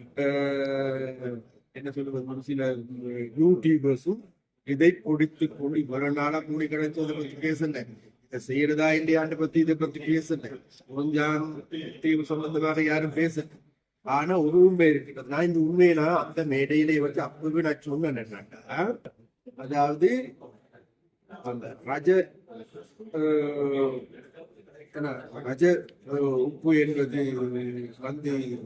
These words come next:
அதனுடைய உண்மையான பெயர் அல்ல. அது இவ்வளவு காலமாக அங்கு இயங்கி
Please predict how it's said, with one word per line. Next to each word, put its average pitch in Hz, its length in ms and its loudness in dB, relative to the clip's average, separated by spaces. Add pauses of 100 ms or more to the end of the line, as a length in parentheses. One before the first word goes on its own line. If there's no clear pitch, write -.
(140)
அதனுடைய 143 440 -2
உண்மையான 135 320 -2
பெயர் 131 300 0
அல்ல. 123 580 -4 (560)
அது - 400 -6
இவ்வளவு 185 460 4
காலமாக 170 920 2
அங்கு 156 500 0
இயங்கி 151 760 0